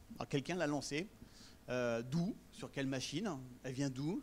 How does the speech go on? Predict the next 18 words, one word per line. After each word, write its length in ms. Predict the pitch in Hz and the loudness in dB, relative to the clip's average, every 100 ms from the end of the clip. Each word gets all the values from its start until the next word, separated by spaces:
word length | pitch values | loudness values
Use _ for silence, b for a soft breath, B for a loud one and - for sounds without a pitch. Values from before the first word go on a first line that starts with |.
| - | -4
C'est 80 | |
quel 160 | 127 135 | -4 -2
binaire ? 340 | 123 127 127 | -2 -2 -2
Est-ce 120 | 170 - | -4 -4
que 60 | |
c'est 120 | 135 | 0
la 80 | 127 | 2
bonne 220 | 123 160 | 4 4
version 320 | 160 143 - 170 | 6 2 2 0
de 100 | 147 | 0
Kubernetes ? 680 | - 143 135 127 - 208 - B B B B B | 2 4 4 4 0 -4 -6 B B B B B
Euh, 680 | 131 135 131 127 127 120 113 107 | 2 4 4 4 4 2 -2 4
avec 200 | 139 139 | 4 10
quelle 140 | 233 | 8
credential 500 | - 220 226 - 269 | 10 4 4 6 4
je 100 | 285 | 4
me 60 | 226 | 4
connais, 420 | 196 202 220 | 6 6 6